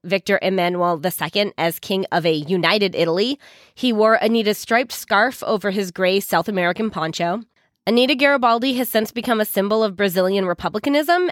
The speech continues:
and was recognized as a national heroine after the fall of the Brazilian Empire. There are city squares bearing her name in Brazil and a museum dedicated to her memory in Laguna.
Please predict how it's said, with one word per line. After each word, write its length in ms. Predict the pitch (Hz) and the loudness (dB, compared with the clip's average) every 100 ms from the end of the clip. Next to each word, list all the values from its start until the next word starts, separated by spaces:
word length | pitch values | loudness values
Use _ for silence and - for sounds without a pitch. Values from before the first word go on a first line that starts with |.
| - | 0
and 220 | 208 208 | 0 0
was 180 | 196 175 | -2 -2
recognized 640 | 180 - 254 233 240 233 - | -4 -4 -2 0 0 0 -4
as 120 | 185 | -2
a 140 | 190 170 | 0 2
national 400 | 165 220 233 214 | 0 0 -2 -4
heroine 480 | 185 190 190 226 226 | -2 -2 -2 -2 -2
after 240 | 180 196 | -4 -6
the 80 | 180 | -8
fall 320 | - 165 165 | -2 0 0
of 120 | 170 | -2
the 60 | 165 | -4
Brazilian 440 | 175 160 156 151 | -6 -4 -4 -2
Empire. 500 | 160 170 151 151 185 - _ _ _ | -4 -2 -2 -2 -4 -8 _ _ _
There 160 | 233 254 | 2 4
are 100 | 254 | 2
city 300 | - 254 262 | -2 -6 -6
squares 480 | - 240 220 285 247 | -2 2 4 2 2
bearing 260 | 226 220 | 2 2
her 100 | 233 | 2
name 240 | 202 185 202 | 2 2 2
in 100 | 202 | -2
Brazil 500 | 190 180 180 180 - | -2 0 0 -2 -4
and 120 | 175 | -4
a 160 | 180 180 | -2 -2
museum 460 | 208 196 214 233 | -2 0 0 0
dedicated 500 | 220 196 202 196 185 | 0 0 0 -2 -4
to 80 | 185 | -2
her 100 | 180 | -4
memory 340 | 175 165 175 180 | -2 -4 -2 -4
in 140 | 160 | -4
Laguna. 400 | 175 175 214 | -6 -4 -2